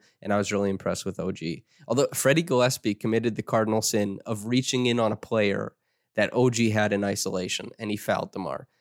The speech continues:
Do not reach in on a player that O G Anunoby is guarding, because chances are O G's contest is going to be significantly better than yours.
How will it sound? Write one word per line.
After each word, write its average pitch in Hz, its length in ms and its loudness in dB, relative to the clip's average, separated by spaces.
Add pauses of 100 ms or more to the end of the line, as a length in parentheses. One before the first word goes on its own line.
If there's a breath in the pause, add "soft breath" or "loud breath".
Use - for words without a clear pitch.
(180)
Do 113 120 0
not 113 560 2 (320)
reach 135 340 4
in 101 400 0 (460)
on 107 480 4
a 110 80 0
player 104 360 2
that 101 200 0
O 107 140 0
G 110 100 0
Anunoby 104 500 2
is 98 100 -4
guarding, - 440 -4
because - 240 -6
chances 147 400 2
are 110 280 4
O 123 200 4
G's 123 260 0
contest 107 560 -2
is 101 140 -10
going 110 220 -2
to 104 40 -4
be 95 120 -10
significantly 113 840 -4
better 104 300 2
than 104 160 -2
yours. 98 420 -6